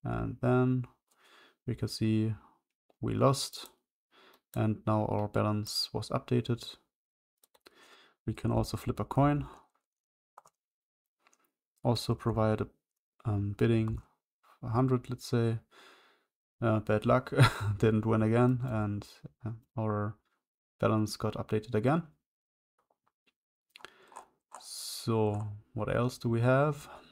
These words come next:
Help command, of course, um, yeah, lists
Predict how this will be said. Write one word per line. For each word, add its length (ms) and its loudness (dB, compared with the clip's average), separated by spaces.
Help 260 4
command, 320 2
of 120 -10
course, 600 -4
um, 460 -4
yeah, 160 -2
lists 420 -4